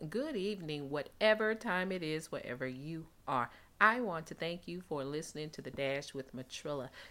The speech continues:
Guys, let's talk about being a trailblazer. Did you know that there is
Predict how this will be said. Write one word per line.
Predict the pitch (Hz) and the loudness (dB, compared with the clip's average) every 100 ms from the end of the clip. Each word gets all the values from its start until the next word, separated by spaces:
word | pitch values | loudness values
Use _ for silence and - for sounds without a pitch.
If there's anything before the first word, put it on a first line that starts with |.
| - | 0
Guys, | 277 262 | 0 4
let's | 262 269 | 2 2
talk | 208 190 | 0 0
about | 170 160 147 | 2 2 2
being | 165 160 | -2 -4
a | 143 | -4
trailblazer. | - - 165 151 135 139 123 120 - - - - - - - | -6 -2 0 2 0 -2 -4 -4 -6 -8 -8 -12 -18 -16 0
Did | 226 247 | 2 2
you | 427 370 | 0 2
know | 220 202 196 170 | 2 2 0 2
that | 151 147 147 - - 165 | 2 2 -2 -6 -10 -2
there | 190 165 | 2 4
is | 170 | 2